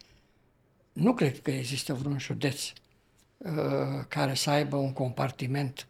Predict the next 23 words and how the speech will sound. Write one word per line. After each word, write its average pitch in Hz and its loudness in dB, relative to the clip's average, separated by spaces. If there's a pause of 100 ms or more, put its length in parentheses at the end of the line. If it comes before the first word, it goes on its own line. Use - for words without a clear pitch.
(500)
uh, 135 -2
despre 135 -2
comunism. 127 0 (1600)
Vă 143 -2
dați 143 0
seama, 170 6
la 139 2
treizeci 165 2
și - 4
șase 165 2
de 139 0
ani, 151 0 (640)
uh, 156 -4 (640)
de 147 -2
la 135 0
căderea 147 2
comunismului, 156 0 (320)
muzeele 156 4
județene 156 2 (400)
n-au, 165 6 (480)
n-au 160 2 (100)
o 160 0
sală 143 0